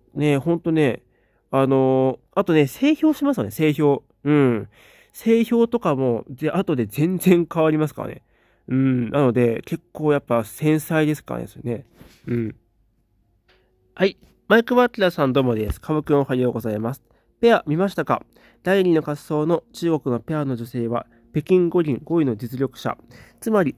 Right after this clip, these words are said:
陸類より上だった。うん。えー、で、パートナーを変えて挑んでますね。素晴らしかった。え、スロージャンプが美しくて得意です。今、えー、中国は世代交代中という感じですね。えー、カナダの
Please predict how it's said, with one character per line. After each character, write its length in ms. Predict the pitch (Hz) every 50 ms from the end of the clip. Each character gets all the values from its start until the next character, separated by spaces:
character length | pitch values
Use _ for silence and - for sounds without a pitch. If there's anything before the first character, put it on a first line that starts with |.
| _ -
陸 280 | 143 175 - - 294 269
類 120 | 269 226
よ 120 | 175 160 151
り 80 | - -
上 120 | 143 165
だ 60 | 185 185
っ 40 |
た。 240 | - _ - 101 - _ _ _ _ -
う 60 | 160
ん。 240 | 156 135 113 - - - _ - - - - - - - 151
え 220 | 147 151 151 147
ー、 40 | 135
で、 180 | 180 180 - - _
パ 120 | - - 269 302
ー 40 | 294
ト 120 | - 214
ナ 140 | 190 170 135
ー 20 |
を 80 | 123 123 -
変 120 | - 170
え 40 | 165
て 100 | 170 170
挑 160 | 156 165 165
ん 40 | 156
で 80 | 139 113
ま 100 | 104 101
す 140 | - -
ね。 140 | 127 123 - - _ _ _ _ _ _ _
素 120 | - 139
晴 140 | 131 160 160
ら 80 | 165 165
し 60 | -
か 60 | -
っ 40 | -
た。 280 | _ - 117 107 - _ _ _ _ _ _ _ -
え、 80 | - 143
ス 120 | - -
ロ 160 | 156 180 190 185
ー 60 | 170
ジ 80 | 190
ャ 60 | 190 185
ン 60 | 175
プ 100 | - 160
が 180 | 135 131 123 127
美 220 | - - - 160
し 140 | 147 - -
く 100 | _ -
て 100 | - 190
得 300 | - 156 139 - 151 135
意 60 | 123
で 120 | - 120 101
す。 120 | - _ _ _ _ - - _ _ _ _ -
今、 320 | 220 220 226 214 165 - _ _ _ _ -
え 160 | - 165 165
ー、 40 | 160 -
中 240 | - 220 220 208
国 260 | 190 185 185 180 165 175
は 160 | 180 - _ _
世 100 | - 160
代 220 | 170 185 190 180 _
交 220 | - 196 185 180
代 200 | - 185 180 170
中 140 | - 180 170
と 80 | - 170
い 100 | 165 160
う 60 | 160
感 220 | - - 165 160 156
じ 100 | 156 147
で 20 |
す 100 | - -
ね。 140 | 107 107 - _ _ _ _ _ _ - - - -
え 100 | 127 135
ー、 40 | 135
カ 120 | - 175
ナ 80 | 175 156
ダ 100 | 135 123
の 260 | 139 147 127 - -